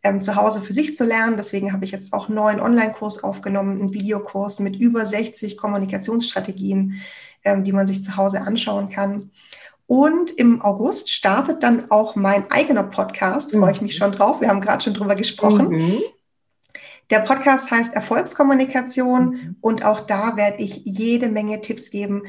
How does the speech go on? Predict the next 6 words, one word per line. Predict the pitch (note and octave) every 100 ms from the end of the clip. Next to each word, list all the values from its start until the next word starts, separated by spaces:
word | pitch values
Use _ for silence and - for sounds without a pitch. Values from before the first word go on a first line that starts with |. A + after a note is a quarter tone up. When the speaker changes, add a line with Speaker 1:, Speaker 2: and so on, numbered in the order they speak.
| - _
Speaker 1:
zum | _ A3+ A#3 A#3
Thema | A3 G#3+ G#3+ G#3
souverän | G3 G3+ G3+ G3 F#3 F#3+
kommunizieren | - F#3+ F#3 F#3+ - F#3+ F#3+
im | F#3+ F#3+
Job. | F#3 - _